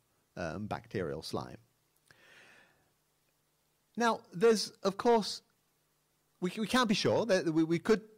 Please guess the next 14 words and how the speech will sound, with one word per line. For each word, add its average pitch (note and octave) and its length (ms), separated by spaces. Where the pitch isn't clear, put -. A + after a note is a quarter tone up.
find C#3+ 280
planets C3 340
that - 120
have B2 320
complex B2+ 420
life D3 320
and A2 140
that - 120
have, A#2 380
and A2+ 160
that G2+ 160
have, G2+ 200
um, E2 340
uh, A#1+ 280